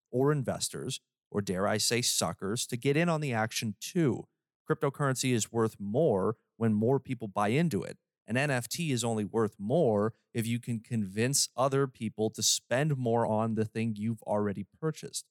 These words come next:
Like, when you buy crypto, it isn't like buying stock in a company. You don't infuse your money into a business so that it can, say, build a factory or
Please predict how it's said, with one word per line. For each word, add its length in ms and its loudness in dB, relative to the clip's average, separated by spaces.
Like, 160 -4
when 80 4
you 80 2
buy 200 2
crypto, 480 0
it 120 2
isn't 200 2
like 240 0
buying 460 0
stock 380 0
in 80 -4
a 20 -6
company. 420 -6
You 200 -4
don't 280 2
infuse 600 0
your 100 -2
money 340 2
into 240 0
a 60 -2
business 540 -4
so 180 -2
that 160 -2
it 140 -8
can, 160 -12
say, 260 -2
build 320 -4
a 60 -6
factory 560 -4
or 140 -14